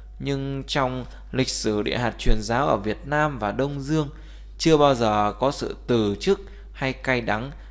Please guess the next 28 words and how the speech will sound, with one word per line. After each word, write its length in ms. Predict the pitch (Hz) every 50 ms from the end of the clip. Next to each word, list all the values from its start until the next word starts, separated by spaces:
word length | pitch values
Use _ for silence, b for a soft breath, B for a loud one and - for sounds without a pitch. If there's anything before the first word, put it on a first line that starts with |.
| b b
đến 240 | - 107 127 147 147
nỗi 200 | 143 139 160 165
các 160 | 165 165 -
giáo 240 | 143 131 135 139 151
sĩ 320 | 165 - - - - 185
phải 440 | 180 - - 87 82 - - - - b b b b b b b - -
cắt 200 | - 131 - -
đứt 160 | 180 190 202 196 - -
mối 200 | 131 120 131 151
tương 240 | 151 156 147 143 139
giao 240 | 147 147 143 143 143
lâu 240 | 139 147 151 143
dài. 340 | 123 104 110 104 101 95 92 - - - - - - - - - B B B B B B B B B B -
Chúa 220 | - - 131 147 143
khiến 200 | - 139 131 139
chúng 160 | - 160 151
tôi 480 | 151 - 127 123 123 120 117 113 113 110
gắn 200 | 117 123 139 139
bó 180 | 127 120 123 143
với 140 | 147 165 165
nhau. 380 | 151 160 156 156 151 139 - B B B B B B B -
Ngài 340 | - 127 123 123 120 117 113
cũng 180 | - - 170 170
ban 200 | 151 156 156 147
ơn 240 | - 151 151 151
trên 200 | 151 151 151 147
nhu 140 | 147 151 151
cầu 480 | 151 - - 113 101 98 98 98 92